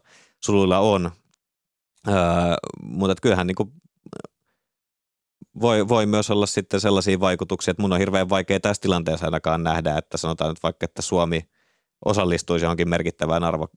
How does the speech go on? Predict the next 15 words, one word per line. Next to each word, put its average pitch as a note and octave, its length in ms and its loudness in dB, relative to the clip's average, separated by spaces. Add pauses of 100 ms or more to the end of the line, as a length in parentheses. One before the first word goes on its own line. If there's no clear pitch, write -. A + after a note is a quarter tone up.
arvokilpailuun, D#2+ 720 -2
jossa D#2+ 200 -4
Venäjä D#2+ 340 0
on D2+ 60 -4
mukana. D#2 440 -4
Eli C#2+ 120 -6
tietyllä E2 220 -4
tapaa F2 300 -4
niin G2 200 -4
kuin F#2+ 240 -4 (1400)
pahimmillaanhan F2+ 760 0
vois, F2 300 -2
vois F#2 200 0
ikään F2 280 -2
kuin, F2 180 -2